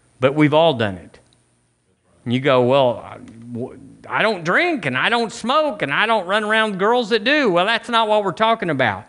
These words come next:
We're talking about, here, I wrote it down. <laughs> This is where I could get in trouble. 'Cause, uh, uh,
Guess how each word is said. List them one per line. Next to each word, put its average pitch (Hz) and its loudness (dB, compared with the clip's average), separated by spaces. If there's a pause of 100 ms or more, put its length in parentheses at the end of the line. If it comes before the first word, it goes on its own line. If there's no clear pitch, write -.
(340)
We're 190 2
talking 208 0
about, 147 0
here, 175 2
I 175 4
wrote 190 0
it 175 -6
down. 160 -2
<laughs> - -20 (760)
This 135 -4
is 123 -8
where 139 2
I 123 4
could 120 -6
get 120 -4
in 117 -8
trouble. 110 -2 (960)
'Cause, 117 -2
uh, 101 0 (1300)
uh, 101 0